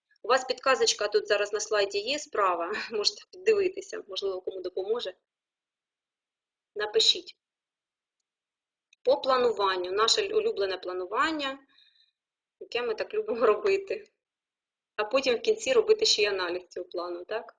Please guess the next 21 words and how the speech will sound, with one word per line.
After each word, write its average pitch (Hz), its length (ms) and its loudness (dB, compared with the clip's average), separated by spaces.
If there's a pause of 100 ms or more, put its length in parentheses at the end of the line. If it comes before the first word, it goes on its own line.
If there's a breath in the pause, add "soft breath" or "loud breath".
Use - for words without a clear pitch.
(160)
В 185 380 -12
кінці 226 260 2
робочого 214 460 6
дня. 180 300 -4 (1600 loud breath)
Якщо 269 320 4
ви 269 100 6
вже 240 360 2
написали, 330 580 2
будь 208 160 0
ласка, 233 300 0
поставте 220 480 -2
одиничку. 190 640 -4 (160)
Я 202 100 -4
буду 214 240 4
бачити, 247 340 2
що 208 180 2
ви 220 80 6
готові 226 400 4
до 196 140 -2
роботи 202 360 -2
далі. 170 400 -6